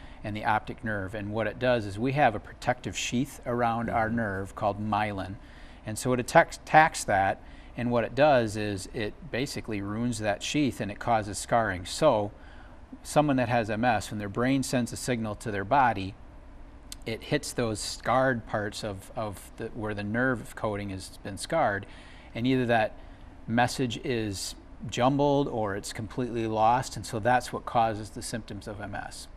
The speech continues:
Speaker 1: So,
Speaker 2: Mm-hmm.
Speaker 1: and that's why it's so broad as far, and why it ch-, affects every patient so differently, because it all depends on where those scars are, right? Um,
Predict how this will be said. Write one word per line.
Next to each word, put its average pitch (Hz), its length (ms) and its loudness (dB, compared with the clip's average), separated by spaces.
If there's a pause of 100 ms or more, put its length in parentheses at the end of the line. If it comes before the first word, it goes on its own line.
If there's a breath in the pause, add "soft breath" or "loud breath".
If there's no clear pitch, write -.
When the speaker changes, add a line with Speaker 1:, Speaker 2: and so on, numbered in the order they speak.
Speaker 1:
So, 110 240 -2
Speaker 2:
Mm-hmm. 107 140 -6
Speaker 1:
and 110 300 -6 (120)
that's 139 280 2
why 120 360 6
it's 113 180 0
so 117 180 0
broad 110 600 4 (400 loud breath)
as 110 140 -6
far, 120 160 2
and 113 180 -2
why 110 220 2
it 101 160 -6
ch-, - 180 -10
affects - 480 -4
every 107 220 -6
patient 120 440 -6
so 143 140 -8
differently, 107 380 -6
because 101 340 -6
it 104 80 -6
all 110 160 0
depends 113 400 -6
on 104 180 -4
where 104 200 -4
those 98 180 -6
scars 101 500 -4
are, 107 220 -8
right? 104 240 -8 (580 loud breath)
Um, 104 280 -6